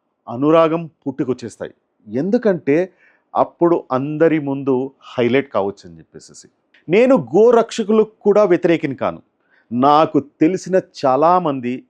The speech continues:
ఇలా ఆవుల్ని కాపాడి పెంచుతున్న వాళ్ళు ఉన్నారు. వాళ్ళంతా ఎప్పుడూ ఇలా బయటికి రారు, షో ఆఫ్ అసలు చెయ్యరు. వాళ్ళు నమ్ముకున్నది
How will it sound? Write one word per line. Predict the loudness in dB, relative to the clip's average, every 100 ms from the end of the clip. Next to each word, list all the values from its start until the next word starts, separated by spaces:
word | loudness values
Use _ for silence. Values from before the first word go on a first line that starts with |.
| _
ఇలా | -2 0 2 4
ఆవుల్ని | 2 2 -2 -2
కాపాడి | -2 0 0 0 -2 -4
పెంచుతున్న | -8 -8 -8 -4
వాళ్ళు | 0 0 0 -2
ఉన్నారు. | -4 -6 -12 _ _ _ -2
వాళ్ళంతా | 2 4 2 0 -2 0 -2 -6 _ _ _ -8
ఎప్పుడూ | -8 _ -4 -2 -2
ఇలా | 0 -2
బయటికి | -2 -4 -6 -6
రారు, | -6 -10 _ _ _ _
షో | -6 -2 0
ఆఫ్ | 0
అసలు | -4 -6 -6
చెయ్యరు. | -4 -4 -6 _ _ _ _ _
వాళ్ళు | 0 2 2
నమ్ముకున్నది | 2 0 -2 -2 -2 -2 -4